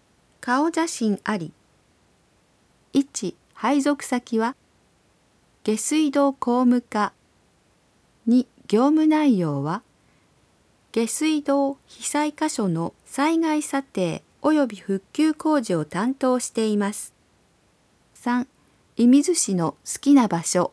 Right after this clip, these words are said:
美味しいと思った食べ物。立山のパノラマ風景が見えるところ、白身魚。四、塩釜市のおすすめは？マグロ、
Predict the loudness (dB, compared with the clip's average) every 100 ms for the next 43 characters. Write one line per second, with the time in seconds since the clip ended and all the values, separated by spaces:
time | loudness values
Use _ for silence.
0 | _ 0 2 0 0 -2 0 0 0 -2
1 | -2 -6 -4 -2 0 0 0 -4 -8 _
2 | _ _ _ _ _ _ _ _ -8 -6
3 | 0 2 4 2 0 -2 -4 -6 -2 2
4 | 4 6 6 4 2 2 0 0 0 0
5 | 0 0 0 -2 -6 -4 -2 -2 -6 _
6 | _ _ _ -16 -4 4 6 6 6 2
7 | -2 -4 -4 -6 _ _ _ _ _ _
8 | _ _ _ _ 0 4 4 0 _ _
9 | _ -16 -6 2 4 6 4 2 0 -2
10 | -2 -2 -8 -6 -4 0 0 0 -4 -6
11 | _ _ _ _ _ _ _ -2 2 4
12 | 4 4 0